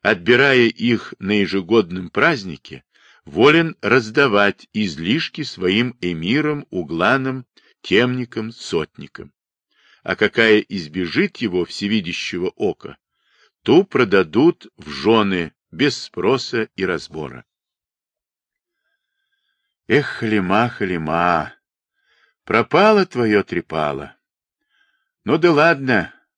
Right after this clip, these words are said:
бреди уж до своих, а мне на Русь пора. Чего воззрилась? Сыт я вашею ордою, и Персию, и Сурожью, сыт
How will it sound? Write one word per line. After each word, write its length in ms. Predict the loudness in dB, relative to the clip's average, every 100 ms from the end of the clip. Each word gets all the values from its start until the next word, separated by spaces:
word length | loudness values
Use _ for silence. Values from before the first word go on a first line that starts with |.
| _
бреди 480 | -8 -4 -4 2 2
уж 180 | 2 0
до 140 | -4
своих, 680 | -4 -2 -2 -2 -4 -8 -20 _ _ _ _ _ _ _
а 140 | -6
мне 240 | -4 0 0
на 160 | 2
Русь 280 | 0 -2 -6
пора. 420 | -8 -6 -6 -10 _ _ _ _ _ _
Чего 360 | -2 2 4 4
воззрилась? 800 | 2 -2 -2 -6 -6 -12 -20 _ _ _ _ _ _ _ _ _ _
Сыт 540 | -14 -2 2 2 2
я 180 | 2 2
вашею 680 | 4 2 0 0 0 0
ордою, 680 | -4 -8 -6 -4 -4 -6 -14 _ _ _ -8
и 100 | -8
Персию, 840 | 0 4 4 2 -8 -4 -4 -4 -8
и 100 | -12
Сурожью, 800 | -10 -6 0 2 2 -2 -6 -6 _ _ _
сыт 580 | -18 -4 2 2 0 _